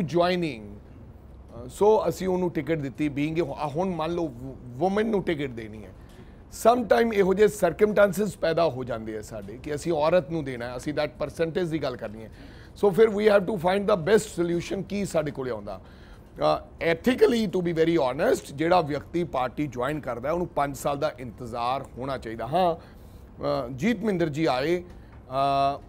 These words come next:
ਉਹਨਾਂ ਨੂੰ ਅਸੀਂ ਟਿਕਟ ਆਉਂਦਿਆਂ ਸਾਰ ਪੰਜ ਛੇ ਮਹੀਨਿਆਂ 'ਚ ਮਿਲੀ। The reason behind that ਕਿ ਅਗਰ ਕੋਈ ਹੋਰ ਚੁਣਾਵ ਨਹੀਂ ਲੜਦਾ, he is the best alternative candidate।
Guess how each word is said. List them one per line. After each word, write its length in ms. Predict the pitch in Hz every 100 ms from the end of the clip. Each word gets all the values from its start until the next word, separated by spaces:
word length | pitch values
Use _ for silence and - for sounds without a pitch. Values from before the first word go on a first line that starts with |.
| -
ਉਹਨਾਂ 220 | 160 160
ਨੂੰ 140 | 156 139
ਅਸੀਂ 440 | - 147 135 127 -
ਟਿਕਟ 320 | 147 123 143
ਆਉਂਦਿਆਂ 380 | - 127 127 135
ਸਾਰ 420 | 127 127 123 131 117 - - - - - -
ਪੰਜ 200 | 151 143
ਛੇ 140 | - 151
ਮਹੀਨਿਆਂ 280 | 135 120
'ਚ 140 | 123 120
ਮਿਲੀ। 440 | 123 151 151 117 - - - - -
The 80 | 165
reason 400 | 160 226 202 247
behind 520 | 185 131 143 147 156
that 340 | 151 151 165 -
ਕਿ 240 | 180 170 - - - - - - -
ਅਗਰ 220 | 151 175
ਕੋਈ 160 | 170 170
ਹੋਰ 240 | 135 170
ਚੁਣਾਵ 360 | 180 175 165 160
ਨਹੀਂ 140 | 165
ਲੜਦਾ, 280 | 185 160 156
he 100 | 165
is 120 | 170
the 120 | 170 165
best 520 | 123 233 - - 165
alternative 600 | 170 190 175 175 170 160
candidate। 720 | - 156 156 156 165 160 -